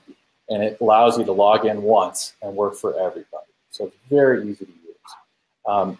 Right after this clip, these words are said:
it allows you to do a lot of things. You can output to different devices, different types of platforms,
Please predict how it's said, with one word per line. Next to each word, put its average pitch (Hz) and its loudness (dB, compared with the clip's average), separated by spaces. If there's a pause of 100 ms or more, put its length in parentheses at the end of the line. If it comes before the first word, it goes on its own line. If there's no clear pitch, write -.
it 127 -2
allows 139 4
you 160 2
to 135 4
do 147 4
a - 4
lot 117 6
of 123 0
things. - -4
You 101 -12
can 104 -4
output 117 -2
to - -16
different 123 -4
devices, 135 2 (360)
different 120 0
types - 0
of - -8
platforms, 131 0